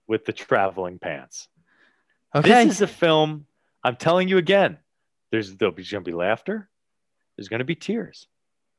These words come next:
Speaker 1: Okay? You're gonna feel something when you leave this film.
Speaker 2: I'm gonna feel things.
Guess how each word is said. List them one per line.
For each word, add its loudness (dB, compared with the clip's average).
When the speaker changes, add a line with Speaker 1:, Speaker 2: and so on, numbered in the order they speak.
Speaker 1:
Okay? -2
You're -2
gonna 2
feel 4
something -2
when -2
you -4
leave 0
this 0
film. -8
Speaker 2:
I'm -8
gonna -4
feel -4
things. -16